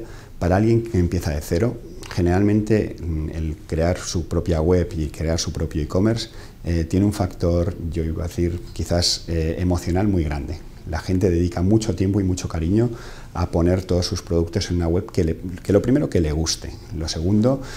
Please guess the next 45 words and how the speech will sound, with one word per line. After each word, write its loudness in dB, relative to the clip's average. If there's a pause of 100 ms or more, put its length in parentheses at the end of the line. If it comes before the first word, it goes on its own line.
(160)
que 0
le 2
parezca 0
que 2
reproduce 0
los 2
valores 0
de 0
su -4
empresa 0
o 2
los 0
productos -4
que -4
él -2
quiere -2
vender. -4 (380)
Es -2
una 6
parte 4
en 2
la -2
que 0
la 0
parte 0
del 2
diseño 0
generalmente 0
consume -4
mucho -2
tiempo 0
y -6
consume -4
muchos -4
recursos -6
dentro -4
de -2
la -4
empresa. -8 (760)
Todo 8
eso 0
generalmente 0 (180)
que -2
consume 0
tanto -2